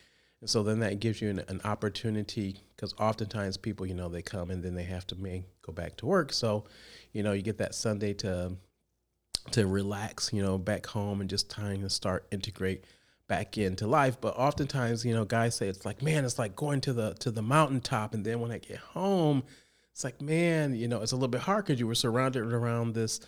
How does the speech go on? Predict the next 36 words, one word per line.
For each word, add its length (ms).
group 240
of 180
men 460
that 220
support 760
you, 320
they 160
understand 880
you." 340
And 140
then, 180
like, 180
to 100
go 160
back 200
home, 260
it's 120
like, 180
"Oh 440
man, 240
I 60
wish 220
I 60
could 180
be 140
there." 280
And 100
that's 140
just 460
part 300
of, 340
that's 160
part 380
of 260
the 80
process. 640